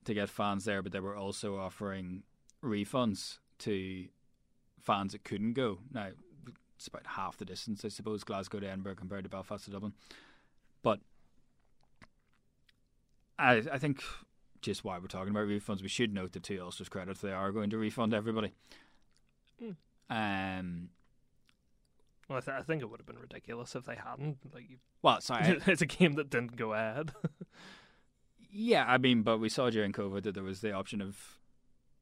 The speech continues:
Speaker 1: not claiming a refund, shall we say. Um, I can't remember what the official ter-, term was. It, and again, like, there have been fans on Twitter saying that they don't actually want the refund, um, 'cause they would rather the club keep the money. But they have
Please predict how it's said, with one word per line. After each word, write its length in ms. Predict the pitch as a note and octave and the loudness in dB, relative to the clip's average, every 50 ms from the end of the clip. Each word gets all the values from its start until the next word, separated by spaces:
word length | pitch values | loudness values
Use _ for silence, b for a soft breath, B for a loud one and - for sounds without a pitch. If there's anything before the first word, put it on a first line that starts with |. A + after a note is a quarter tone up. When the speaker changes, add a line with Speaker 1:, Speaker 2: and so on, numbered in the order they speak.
| _ - | _ 0
Speaker 1:
not 260 | C3+ A#2+ A#2+ - - | 0 0 0 -2 -2
claiming 320 | - C3+ B2 A#2+ A#2+ A#2 | 2 4 4 6 6 6
a 60 | B2+ | 6
refund, 540 | B2 B2 D3+ C#3+ - C#3+ C3+ C3 C3+ - - b b b b b b b b b _ _ - | 6 6 4 4 4 4 6 6 4 2 -2 b b b b b b b b b _ _ -12
shall 280 | - - - C3+ A#2+ A#2 | -6 0 2 4 4 6
we 80 | A#2+ | 4
say. 220 | A2+ - B2 A2+ A2 - B B B B B B B B B - | 4 2 2 0 0 -4 B B B B B B B B B -6
Um, 580 | - G#2+ G#2+ G#2 G2+ G2+ G2+ G2+ G2 F#2 G2 - - | -2 0 2 2 4 2 2 2 0 -2 -4 -6 -10
I 140 | - - B2+ | -8 -8 -4
can't 160 | - A2+ A2 | 0 0 0
remember 220 | G2+ G2+ G2+ G2 G2 | 0 0 0 0 -2
what 120 | G2 F#2 | -2 -2
the 80 | - G2+ | -4 -6
official 340 | F#2+ - G#2+ G2 - G2+ | -4 -4 -6 -4 -4 -6
ter-, 300 | G2+ - A2 G#2 G2+ - - F2+ | -4 -2 -2 -2 -2 -4 -6 -8
term 260 | - A#2 G#2+ G#2 G#2+ | -2 0 0 2 2
was. 140 | A2+ A2+ A#2 | 2 2 2
It, 80 | A#2 B2 | 0 0
and 240 | C#3+ D#3 D#3+ E3 E3+ D#3+ | 0 0 0 0 -4 -2
again, 360 | D#3 B2+ B2+ C3+ D3+ E3 D3+ | -2 0 2 2 2 2 2
like, 140 | A2 G2 G2 - - - | 0 -2 -4 -8 -10 -8
there 180 | G#2+ F#2+ F#2+ | -8 -6 -6
have 220 | F#2 G2 F#2+ F2+ F2 | -4 -6 -6 -6 -6
been 140 | F#2 F#2 G2 | -8 -8 -8
fans 360 | - F#2 F2+ F2+ F2+ F2+ G2+ | -6 -6 -6 -6 -6 -6 -6
on 120 | F#2+ F#2 | -8 -8
Twitter 280 | F#2+ A2 G2 F#2+ G2 G2 | -8 -8 -8 -6 -6 -6
saying 280 | - G#2+ G2 G2 F#2+ | -6 -6 -4 -4 -4
that 100 | F#2+ F#2+ | -6 -6
they 80 | F2+ G2 | -6 -4
don't 180 | G2 F#2+ F#2 G2+ | -4 -4 -2 -2
actually 240 | G2+ G2+ - G#2 | -4 -2 -4 -2
want 200 | G2 A2 B2+ D3 | 0 0 0 0
the 60 | D3+ C#3+ | 0 2
refund, 520 | C#3+ C#3 C3+ C3+ - C3+ C3+ C3 A#2+ - - - - | 4 4 2 2 2 0 2 2 0 -2 -8 -14 -8
um, 540 | A#2+ A2 G#2 G#2 G#2 G#2 G2+ G2+ G2 F#2+ G2 - _ _ - | -6 -2 0 0 2 2 2 0 -2 -2 -6 -12 _ _ -10
'cause 140 | - G#2 F#2 | -8 -6 -4
they 80 | G2 G2 | -4 -4
would 160 | F#2 F#2 F#2 | -4 -4 -4
rather 260 | F#2 F#2 F#2 F2+ F#2+ F2+ | -2 -4 -4 -4 -6 -8
the 100 | F#2 F#2+ | -8 -6
club 240 | - A2 G2+ G2 - | -4 -4 -4 -4 -2
keep 200 | - A#2+ A2+ - | -4 -4 -2 -2
the 60 | A#2+ | 0
money. 220 | A#2+ A#2 A#2 A2+ - B B B B B B B B B B B B B - | 0 0 0 0 -4 B B B B B B B B B B B B B 2
But 220 | - A2 G#2 - - - _ - - | 4 4 4 2 -2 -20 _ -14 -6
they 140 | D#3+ B2 G#2+ | 0 2 4
have 260 | G#2+ A#2+ A#2 A2+ A2+ | 8 10 8 8 8